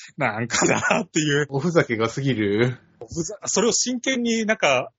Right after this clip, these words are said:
Speaker 1: お金かけられないのにやってるっていうのが痛々しくて。
Speaker 2: なるほど。
Speaker 1: 今見ると。
Speaker 2: そうか。まあでもね、お金がね、かかって画面の豪華さはすごかったね。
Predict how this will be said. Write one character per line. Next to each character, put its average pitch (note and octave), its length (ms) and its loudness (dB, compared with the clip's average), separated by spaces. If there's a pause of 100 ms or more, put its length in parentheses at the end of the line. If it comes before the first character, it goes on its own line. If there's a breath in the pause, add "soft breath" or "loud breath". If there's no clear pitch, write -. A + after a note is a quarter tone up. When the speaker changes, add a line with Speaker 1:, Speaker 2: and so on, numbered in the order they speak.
Speaker 1:
お - 160 0
金 A3+ 200 0
か - 140 -2
け A#3 80 4
ら A3+ 100 4
れ A#3 140 2
な A3 100 2
い F3 40 0
の B2+ 100 0
に G#2+ 80 -2
や G#2+ 80 2
っ - 100 -12
て - 80 -6
る C#3 80 0
っ - 80 -10
て C3 60 -6
い A#2 40 -2
う - 20 -2
の G#2+ 60 -4
が G2+ 140 -2
痛 B2+ 220 -2
々 A3 200 0
し - 100 2
く F#3+ 100 -4
て。 G#2+ 240 -2 (520 soft breath)
Speaker 2:
な C3 160 0
る C3 100 0
ほ B2+ 60 2
ど。 A#2 60 4
Speaker 1:
今 A2 100 0
見 G#2+ 100 -2
る A#2 100 -6
と。 - 100 -6 (960)
Speaker 2:
そ - 180 -6
う A2 60 -8
か。 G2 300 -4
ま D3 120 2
あ - 40 2
で G3+ 80 4
も G3+ 100 4
ね、 F3 140 4
お B2 120 2
金 G#3 400 0
が F#3+ 140 4
ね、 A3 240 4
か - 180 -8
か - 120 4
っ - 100 -14
て D#3+ 100 -2 (300)
画 A#2+ 160 0
面 F#3+ 220 2
の G3+ 140 4
豪 E3+ 220 4
華 G#3 120 4
さ G3 140 4
は A#2 120 4
す - 120 -10
ご A#2+ 120 -2
か E3 120 4
っ - 60 -2
た F#2 120 -6
ね。 G#2 400 0